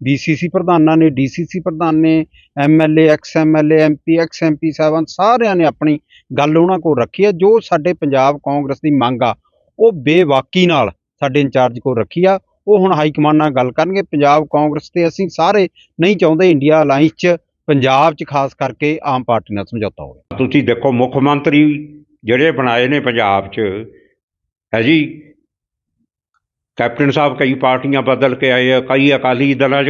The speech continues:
Speaker 2: ਘੁੰਮ ਘੰਮ ਕੇ ਆ ਗਏ। ਕਾਂਗਰਸ ਦਾ ਪ੍ਰਧਾਨ, ਫਿਰ ਚੀਫ ਮਿਨਿਸਟਰ, ਉਹਦੇ ਬਾਅਦ ਚੰਨੀ ਸਾਹਿਬ ਆ ਗਏ।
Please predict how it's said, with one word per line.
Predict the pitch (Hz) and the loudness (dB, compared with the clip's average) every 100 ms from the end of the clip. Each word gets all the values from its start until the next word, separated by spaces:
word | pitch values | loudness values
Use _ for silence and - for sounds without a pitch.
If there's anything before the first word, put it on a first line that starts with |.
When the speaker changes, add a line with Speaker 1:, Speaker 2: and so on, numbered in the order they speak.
| 147 | -2
Speaker 2:
ਘੁੰਮ | 120 104 | -2 -2
ਘੰਮ | 127 113 | -2 -2
ਕੇ | 110 131 | -4 -2
ਆ | 120 | 0
ਗਏ। | 120 127 123 - - _ _ _ _ _ - | -2 -4 -6 -12 -20 _ _ _ _ _ -4
ਕਾਂਗਰਸ | 113 123 123 | -2 0 0
ਦਾ | 123 139 | 0 -2
ਪ੍ਰਧਾਨ, | - 151 131 131 | -2 0 0 0
ਫਿਰ | 127 117 | -2 -4
ਚੀਫ | - 95 | -6 -8
ਮਿਨਿਸਟਰ, | 92 101 95 113 123 - _ _ _ _ - | -6 -8 -6 -8 -8 -12 _ _ _ _ -4
ਉਹਦੇ | 143 156 | 0 0
ਬਾਅਦ | 151 143 123 | 0 -2 -4
ਚੰਨੀ | - 123 123 | -4 -2 -2
ਸਾਹਿਬ | 120 131 120 131 | -2 -2 0 -2
ਆ | 131 | -2
ਗਏ। | 143 | -4